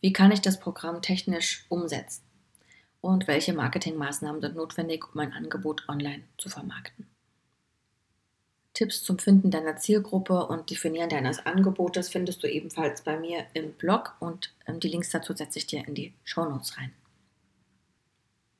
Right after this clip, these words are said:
Wenn das Thema passives Einkommen als Coach, Trainerin oder Mentorin dich interessiert,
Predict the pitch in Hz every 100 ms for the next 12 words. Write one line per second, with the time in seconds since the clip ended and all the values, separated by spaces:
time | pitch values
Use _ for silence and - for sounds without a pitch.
0 | _ - 214 233 233 220 208 202 214 208
1 | 190 - 175 185 185 185 170 - - 190
2 | 190 - 170 175 170 170 156 160 165 170
3 | 185 180 180 185 - 185 180 - 208 233
4 | 302